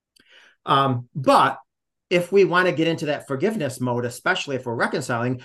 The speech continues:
then it would help to start looking into, is there a possibility I can have compassion for what led them to make the decisions that they did?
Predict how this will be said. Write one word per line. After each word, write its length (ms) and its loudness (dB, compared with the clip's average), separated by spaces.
then 400 2
it 120 -2
would 240 0
help 360 -6
to 100 -6
start 420 0
looking 320 -2
into, 380 -4
is 140 -2
there 160 0
a 80 -4
possibility 600 -2
I 120 -4
can 140 -6
have 260 -6
compassion 960 -2
for 160 2
what 320 2
led 380 0
them 440 -8
to 80 -4
make 180 -4
the 80 -6
decisions 540 -8
that 120 -10
they 160 -8
did? 220 -12